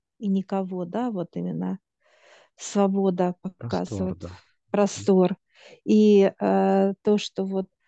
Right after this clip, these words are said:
Speaker 1: старца показывает, который пишет и читает, прошу понимания. Но это з-, знание, которое буду достигать, как вот этот вот старец, мудрец, который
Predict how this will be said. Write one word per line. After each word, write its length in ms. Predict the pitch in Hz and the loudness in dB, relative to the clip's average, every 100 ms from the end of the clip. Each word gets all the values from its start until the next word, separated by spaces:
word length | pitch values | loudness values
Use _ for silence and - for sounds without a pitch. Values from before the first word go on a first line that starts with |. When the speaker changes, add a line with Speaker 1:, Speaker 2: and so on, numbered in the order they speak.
| _ _ | _ _
Speaker 1:
старца 580 | - - 226 240 - 190 | -20 -4 -2 -2 -4 -8
показывает, 800 | - 196 202 190 180 185 185 - | -8 -8 -4 -4 -4 -6 -6 -6
который 480 | 185 190 185 185 180 | -6 -4 -2 -2 -2
пишет 400 | 226 233 190 185 | -4 -4 -8 -12
и 40 | |
читает, 580 | - - - 220 208 202 _ _ _ _ _ _ _ - | -12 -8 -2 2 2 2 _ _ _ _ _ _ _ -2
прошу 340 | 196 - 202 | -2 0 -4
понимания. 840 | - 190 202 208 214 202 190 196 - _ _ _ _ _ _ _ _ _ _ _ _ _ _ _ _ _ _ _ _ _ _ _ _ | -2 -2 0 0 0 0 -2 -4 -10 _ _ _ _ _ _ _ _ _ _ _ _ _ _ _ _ _ _ _ _ _ _ _ _
Но 220 | 202 214 | -6 -4
это 320 | 214 226 220 - | -4 -2 -2 -2
з-, 320 | 208 196 - | -8 -10 -14
знание, 580 | 196 214 220 240 214 196 | -6 -2 0 0 0 0
которое 480 | 202 185 202 202 196 | -2 -4 -4 -2 -2
буду 240 | 190 196 | -4 -6
достигать, 840 | 185 185 - 202 202 185 180 - _ _ _ _ _ _ _ _ _ | -6 -6 -8 -8 -4 -4 -6 -16 _ _ _ _ _ _ _ _ _
как 240 | - 190 208 | -8 -6 -6
вот 140 | 185 | -2
этот 320 | 202 190 180 | -2 -2 -6
вот 160 | 190 - | -8 -10
старец, 520 | - 220 214 196 - | -2 2 4 2 0
мудрец, 540 | 190 190 190 196 185 - | -2 -2 0 -2 -4 -6
который 500 | 185 196 190 185 | -8 -6 -4 -6